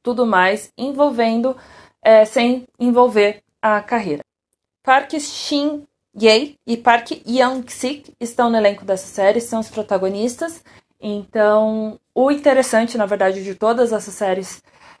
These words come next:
é, dramáticas, todas essas, esses seriados coreanos, sul-coreanos, é, tem muita relação com alguns, é, alguns atores, é, já conhecidos do grande público,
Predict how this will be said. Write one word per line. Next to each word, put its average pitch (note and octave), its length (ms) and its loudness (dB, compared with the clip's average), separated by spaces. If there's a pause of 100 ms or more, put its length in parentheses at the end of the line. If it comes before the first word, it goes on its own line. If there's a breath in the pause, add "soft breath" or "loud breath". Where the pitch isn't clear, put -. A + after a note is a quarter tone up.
é, G3+ 240 2
dramáticas, F#3+ 800 0
todas G#3+ 280 -2
essas, F#3+ 520 -4
esses F#3+ 300 -4
seriados G#3+ 760 0 (220)
coreanos, G3 520 0
sul-coreanos, F#3+ 760 -6 (480 soft breath)
é, G#3+ 320 6
tem A#3+ 180 0
muita C#4+ 300 2
relação B3 580 4
com A3 280 -6
alguns, A3+ 720 0 (260)
é, F#3 800 -2 (920)
alguns G#3+ 600 -4
atores, A#3 680 0 (160)
é, F#3+ 180 4
já G3 160 0
conhecidos G3+ 800 -8
do F3+ 160 -12
grande F#3 300 -4
público, A#3 440 -8